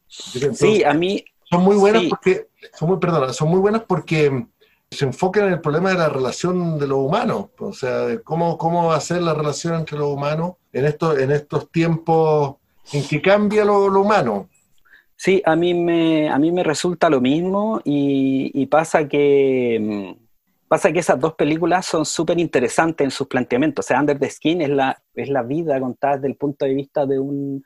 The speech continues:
Speaker 2: alienígena, un extraterrestre que llega a la Tierra y toma la forma y el cuerpo de Scarlett Johansson y con
Speaker 1: Sí.
Speaker 2: y se empieza a desenvolver en el planeta. Es un, es una mirada bastante, eh,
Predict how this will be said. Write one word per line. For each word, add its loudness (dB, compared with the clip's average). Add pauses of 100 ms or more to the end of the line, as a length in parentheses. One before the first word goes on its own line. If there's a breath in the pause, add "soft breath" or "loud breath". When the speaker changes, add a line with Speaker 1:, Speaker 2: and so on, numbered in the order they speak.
(300 soft breath)
Speaker 2:
alienígena, -4
un -4
extraterrestre -2
que 0
llega 2
a 4
la 2
Tierra 2
y 0
toma 0
la 0
forma 0
y 0
el -2
cuerpo 0
de -2
Scarlett -2
Johansson -6
y -4
con -2
Speaker 1:
Sí. -2
Speaker 2:
y -6
se -8
empieza -2
a -4 (360 loud breath)
desenvolver 0
en 0
el 0
planeta. 0
Es -6
un, -4 (480 loud breath)
es -8
una -4
mirada 2
bastante, 0
eh, -12